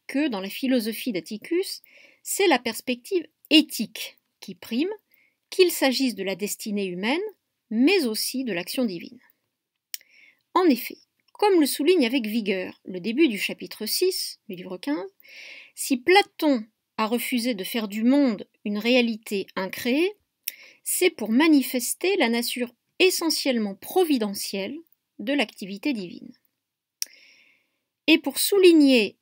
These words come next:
l'intentionnalité prévoyante du démiurge, Atticus s'appuie sur Timée trente A, qu'il paraphrase et arrange à sa manière. Il note en effet,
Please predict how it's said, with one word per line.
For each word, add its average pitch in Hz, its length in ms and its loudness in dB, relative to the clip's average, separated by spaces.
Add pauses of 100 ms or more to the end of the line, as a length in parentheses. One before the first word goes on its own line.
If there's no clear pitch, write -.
(120)
l'intentionnalité 240 1000 0
prévoyante 202 840 -6
du 180 160 -12
démiurge, 294 540 0 (520)
Atticus 277 720 -2
s'appuie 339 540 -2
sur - 320 -6
Timée 370 380 0
trente 208 380 -8 (120)
A, 240 200 0 (680)
qu'il 240 200 -2
paraphrase 302 800 0 (120)
et 349 100 6
arrange 294 320 2
à 233 60 -2
sa 277 160 -2
manière. - 480 -6 (720)
Il 294 200 6
note 254 240 4
en 190 120 -8
effet, 262 360 -2